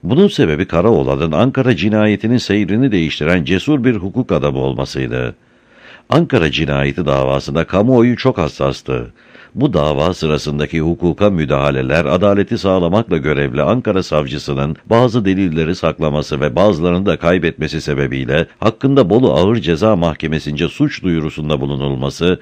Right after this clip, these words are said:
bir sanığın adliyeye teslim edilmesi yerine valinin makamına götürülmesi, bazı tanıkların tehdit edildiği dedikodularının yaygın olması, toplumu her şeye şüpheyle bakar hale getirmiş,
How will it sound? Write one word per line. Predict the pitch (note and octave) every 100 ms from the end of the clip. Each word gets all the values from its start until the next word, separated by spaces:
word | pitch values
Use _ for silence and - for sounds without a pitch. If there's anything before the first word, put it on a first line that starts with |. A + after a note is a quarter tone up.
| -
bir | E2+ E2+
sanığın | - D2+ D#2+ E2+
adliyeye | C2+ C2 D2+ D#2+ E2+
teslim | E2+ D2+ - E2+
edilmesi | D2+ D#2 D2 D#2+ G#2+
yerine | D#2 D2 E2 C#2
valinin | E2+ D#2 E2+ G#2+
makamına | E2 D2+ E2 D2+ D#2 F#2+
götürülmesi, | D#2 C#2 C#2 C2 C2+ C2 D#2+ F2+ -
bazı | G2+ A#2+ C3+
tanıkların | B2 A#2 A#2 A2 A2+
tehdit | F#2 F#2 D#2 B2 G#2
edildiği | D#2+ D#2 C#2+ F2 D2
dedikodularının | D2 E2 D#2 D#2+ D2+ D2+ F2 D#2+
yaygın | D2+ D2+ C#2+ D2+
olması, | F#2+ D2 C#2 C#2+ E2 E2+ -
toplumu | - B2 B2+ C#3 B2+
her | G#2+ C3+
şeye | - A2
şüpheyle | - F2+ F#2 A#2+ F#2+
bakar | E2 - A2+
hale | D#2 D2+ C#2+
getirmiş, | D2+ D#2 B1+ F2 F#2